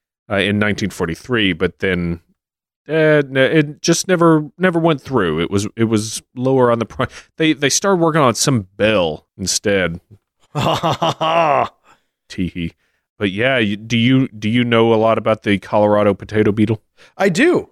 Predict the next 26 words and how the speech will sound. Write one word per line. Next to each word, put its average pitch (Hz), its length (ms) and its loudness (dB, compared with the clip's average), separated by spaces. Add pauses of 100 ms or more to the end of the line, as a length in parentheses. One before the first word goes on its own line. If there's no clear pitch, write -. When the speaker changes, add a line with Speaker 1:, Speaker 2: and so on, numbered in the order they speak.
Speaker 2:
I 156 120 0
do. 202 180 -2
I 123 120 0
actually, 139 420 -2
I 127 120 0
could, 120 300 -4
I 131 80 -2
could 139 180 0
draw 127 300 0
you 139 220 0
one. 98 340 -8 (460)
They're 123 100 -2
little 156 180 0
Speaker 1:
Oh. 135 40 -4
Speaker 2:
black 151 320 -2
and 151 120 -2
yellow 143 240 2
striped - 600 -2 (180)
gewgaws. 139 840 0 (320)
Speaker 1:
Draw 107 300 -2
me 107 120 2
like 101 300 0
one 113 160 2
of 101 100 4
your 98 100 4
beetles. 101 720 -2